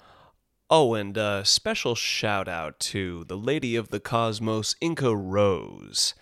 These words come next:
who not only crafted the music that we hear at the top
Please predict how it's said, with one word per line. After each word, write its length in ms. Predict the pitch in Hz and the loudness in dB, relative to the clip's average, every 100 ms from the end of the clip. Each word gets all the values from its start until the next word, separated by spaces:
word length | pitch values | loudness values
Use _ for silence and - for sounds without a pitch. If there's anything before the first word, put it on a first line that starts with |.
| - - - - - | -16 -20 -20 -20 -14
who 520 | - 104 95 71 71 78 | -4 -2 -2 -6 -12 -6
not 300 | 104 117 113 | -2 0 0
only 600 | 110 110 101 92 82 - - | -2 -4 -6 -8 -10 -12 -8
crafted 720 | - 107 117 117 - 95 82 | -2 2 2 0 -6 -6 -8
the 80 | |
music 640 | 87 92 113 127 143 139 - | -10 -2 0 2 0 -2 -4
that 200 | 101 - | -6 -4
we 140 | 113 | -6
hear 320 | 104 117 123 | -4 -2 -2
at 100 | - | -2
the 80 | - | -6
top 460 | - - 104 113 | -6 -2 -2 -2